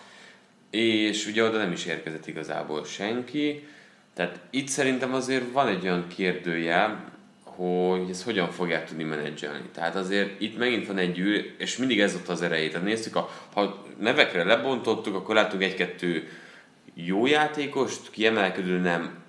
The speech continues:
all-pro szintű játékos, és akkor mellé a többieket pedig szépen összedolgozták, és azt láttuk, hogy a hatodik,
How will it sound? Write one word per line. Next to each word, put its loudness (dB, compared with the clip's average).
all-pro 2
szintű -6
játékos, 0
és -4
akkor -2
mellé 4
a -2
többieket 2
pedig -2
szépen 0
összedolgozták, 2
és -4
azt 0
láttuk, 0
hogy -2
a 0
hatodik, 2